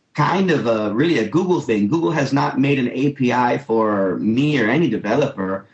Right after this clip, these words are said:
that we can write to it and make posts. Uh, you can read from it. So it's actually a curious move on the side of Google, why they haven't done this.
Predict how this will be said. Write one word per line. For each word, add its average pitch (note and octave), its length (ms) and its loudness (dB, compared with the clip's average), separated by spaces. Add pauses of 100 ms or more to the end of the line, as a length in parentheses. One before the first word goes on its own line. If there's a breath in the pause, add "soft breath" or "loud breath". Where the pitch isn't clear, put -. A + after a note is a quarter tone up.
(220 soft breath)
that G#2+ 160 0
we C#3 220 0
can B2 420 0 (260)
write B2 480 0
to F3+ 240 2
it A#2+ 80 0
and G#2+ 140 -2
make A2+ 320 -4
posts. - 500 -2
Uh, - 40 -4
you B2 180 2
can A2 240 -2
read C#3 320 0
from F#2+ 180 0
it. D2 140 -6
So C3+ 400 0 (180 loud breath)
it's D3 160 0
actually F#3 320 -2
a C#3+ 80 -2
curious E3+ 720 0 (140)
move D3+ 340 2
on B2+ 160 2
the A2 220 -2
side C3+ 320 0
of F2+ 100 -4
Google, A#2+ 420 0
why C3+ 200 2
they B2+ 100 -2
haven't A#2 320 -2
done C3+ 240 0
this. - 420 -6